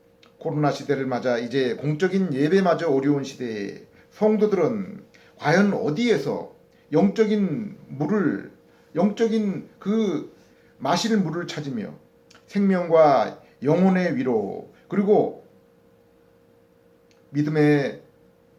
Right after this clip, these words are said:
그 성숙을 이룰 수 있습니까? 예수님은, 예수님 당시 유대교 지파에 가장 큰 영향을 끼쳤던 바리새인과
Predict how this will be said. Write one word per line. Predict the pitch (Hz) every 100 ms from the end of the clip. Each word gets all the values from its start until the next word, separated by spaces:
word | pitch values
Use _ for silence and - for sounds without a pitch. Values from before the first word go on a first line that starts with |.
| _ _
그 | - 190 202 139 - - _ _
성숙을 | - 202 185 147 160 156 113 92 - _ _ _
이룰 | 143 143 123
수 | -
있습니까? | 117 - 101 98 - - _ _ _ _ _ - - 139
예수님은, | 156 156 160 156 123
예수님 | 135 151 151 147
당시 | 135 135 135 135 120 101
유대교 | 147 175 170 175 160
지파에 | 147 147 151 143
가장 | 120 131 180 185
큰 | - 226 226 190 - - -
영향을 | 143 180 208 214 202
끼쳤던 | - - 160 - 113 98 - - _ _ _ _ _
바리새인과 | 123 147 151 151 143 139 135 110